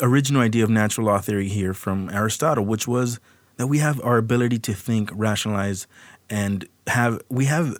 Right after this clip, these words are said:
vision when it comes to intellect and intellectual conversations. Let's not get bogged down by traditional arguments, by ignorant facts, by, or not even facts, I mean, just by ignorance, really.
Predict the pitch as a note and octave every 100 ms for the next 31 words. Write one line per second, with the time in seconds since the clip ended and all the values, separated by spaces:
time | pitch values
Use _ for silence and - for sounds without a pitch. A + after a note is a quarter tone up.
0 | - A#2 C#3+ D#3 B2+ F2 E2+ G2+ F#2+ A#2+
1 | G#2 - F#2+ A2+ G#2+ A2 G2+ - G2+ G#2
2 | G2+ A2 G2+ G2 B2+ G#2+ G#2+ D3 - F2
3 | - _ _ - B2 - D#3 B2 C3 A#2+
4 | A2+ A2+ B2 A2 A2 A2+ A2 G2+ F#2+ F#2+
5 | A2+ G#2+ A#2 B2+ A2+ G#2+ G#2+ G#2+ F#2+ F2
6 | G#2+ G2 F#2+ - - - - B2 B2 B2
7 | A2 G#2 - - G#2 F#2+ - G2 F#2+ F#2
8 | F2+ _ _ _ _ - G#2 G#2 A2 B2+
9 | B2 F#2+ D#2 - - D#3 G2 - G2 G#2
10 | - G#2+ F#2 - _ - E3 A#2+ E2 -
11 | G#2 C#3 G2+ A2+